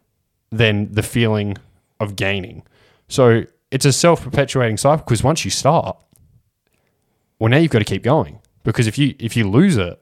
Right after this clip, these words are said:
that, that's crushing. That, and especially if this is what you've built your whole personality on, not only is the person debunking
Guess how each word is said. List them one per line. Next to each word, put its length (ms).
that, 160
that's 240
crushing. 640
That, 400
and 100
especially 400
if 100
this 180
is 80
what 140
you've 140
built 200
your 100
whole 200
personality 800
on, 220
not 240
only 300
is 120
the 100
person 580
debunking 680